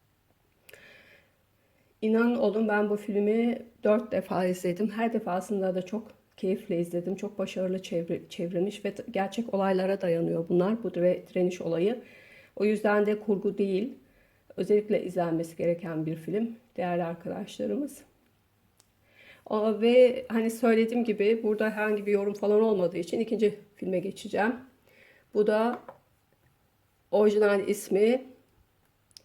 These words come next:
Fla-, Flammen and, e, Citronen diye. Yani ateş ve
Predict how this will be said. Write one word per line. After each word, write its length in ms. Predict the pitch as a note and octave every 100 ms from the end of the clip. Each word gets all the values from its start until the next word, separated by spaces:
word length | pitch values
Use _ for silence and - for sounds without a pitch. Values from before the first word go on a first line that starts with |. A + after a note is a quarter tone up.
| _ _ _ _ _ _ _ _ _ _ _ - - _ _ -
Fla-, 480 | - - G#3+ G#3 -
Flammen 580 | - A#3 A3+ A3+ G#3+ A3 - - _ _ _ _ -
and, 300 | G#3 A3 A3
e, 260 | G#3+ G#3+ B3+
Citronen 680 | - - A3+ G#3+ G#3+ F3+
diye. 380 | E3+ F#3 A#3 C4 - - -
Yani 320 | G3 G3+ G3+
ateş 420 | G#3 A#3 A3+ - A3
ve 440 | G#3+ A#3 A#3